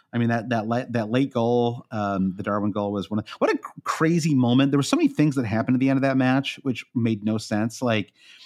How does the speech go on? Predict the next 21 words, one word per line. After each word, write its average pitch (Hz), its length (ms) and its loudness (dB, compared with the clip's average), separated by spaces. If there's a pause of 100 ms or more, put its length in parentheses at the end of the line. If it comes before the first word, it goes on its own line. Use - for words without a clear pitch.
(200)
the 147 140 4
weird, 156 600 2 (180)
I 160 160 0
don't 220 80 4
know 254 80 4
if 196 60 -2
you 185 120 2
read 123 220 4
about 156 260 2
this 165 220 0
or 139 40 2
were 110 120 2
watching 117 320 0
any 131 60 2
of 123 60 0
it, 131 140 -2
the, 113 220 -2
the 120 100 -4
crazy 139 460 0
drop 98 420 -4
ball 135 420 -2